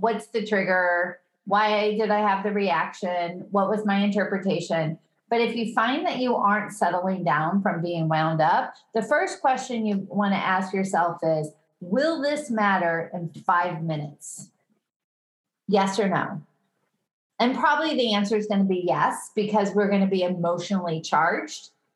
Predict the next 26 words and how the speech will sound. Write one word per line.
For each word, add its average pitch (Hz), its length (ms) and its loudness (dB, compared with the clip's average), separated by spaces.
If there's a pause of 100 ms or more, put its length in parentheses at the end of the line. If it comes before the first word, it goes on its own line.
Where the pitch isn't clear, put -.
If 208 140 2
it 208 140 0
didn't 233 320 0
matter 202 320 2
at 175 220 0
all, 208 420 4
we'd 202 180 -2
have 170 240 0
no 160 120 -2
reaction. - 800 -6 (880)
And 233 180 2
then 269 80 0
you 359 160 -2
do 302 160 2
it 269 80 0
with 247 160 0
a 220 60 0
series 202 400 0
of 185 120 -2
fives. - 480 0
Will 202 140 0
this 214 180 0
matter 202 300 4
in 202 140 4
five 196 420 0 (240)
minutes, 208 520 -2